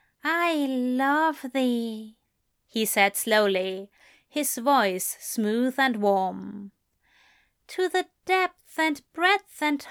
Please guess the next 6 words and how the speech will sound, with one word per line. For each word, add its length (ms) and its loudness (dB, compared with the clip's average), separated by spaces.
height 360 2
my 180 -2
soul 500 -2
can 300 -2
reach." 920 -10
"Aziraphale," 2000 4